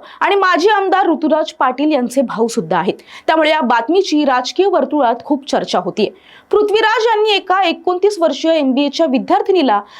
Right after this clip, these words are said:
लग्नाचं खोटं आमिष दाखवून वारंवार बलात्कार केल्याचा आरोप त्यांच्यावर करण्यात आलाय. ठाण्याच्या कापूरबावडी येथील पोलीस ठाण्यात हा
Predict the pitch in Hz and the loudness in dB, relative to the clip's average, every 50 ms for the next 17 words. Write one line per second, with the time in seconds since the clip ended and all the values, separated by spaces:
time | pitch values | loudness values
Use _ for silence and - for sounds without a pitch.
0 | - - 302 320 320 311 311 330 370 403 392 466 453 453 - 392 349 - 392 403 | -4 0 2 2 2 2 2 2 2 2 2 0 -2 0 0 -2 0 0 0 0
1 | 381 370 359 370 359 311 269 330 311 320 - 311 240 190 190 214 233 233 247 269 | 0 2 2 0 0 2 0 0 0 0 -2 -4 -4 -2 0 -2 0 0 0 0
2 | 277 277 294 320 359 269 220 233 226 226 240 277 - - 381 392 381 349 294 269 | 0 0 0 0 0 0 0 0 2 2 0 0 0 -2 -2 0 0 0 0 0
3 | 254 262 - 294 240 202 220 240 233 254 196 180 - 214 185 226 262 - 247 196 | 0 0 0 0 0 0 0 0 0 -2 -4 -2 -2 -2 -2 -2 -2 -2 -2 -2
4 | 180 175 175 180 180 190 - - - _ _ - - - _ - 320 294 285 294 | -2 -2 -2 -2 -2 -2 -2 -4 -10 _ _ -20 -20 -10 _ -2 0 0 0 0
5 | 311 302 339 349 349 339 247 240 240 277 285 269 294 277 277 277 302 302 269 277 | 0 0 -2 -2 0 0 0 0 0 0 0 0 0 0 2 0 0 0 0 0
6 | 285 285 285 - 285 269 285 427 415 - 370 320 277 240 240 254 - - - - | 0 -2 0 0 0 2 2 2 0 0 0 0 0 0 -2 -4 -6 -14 -16 -4
7 | - 370 | -2 0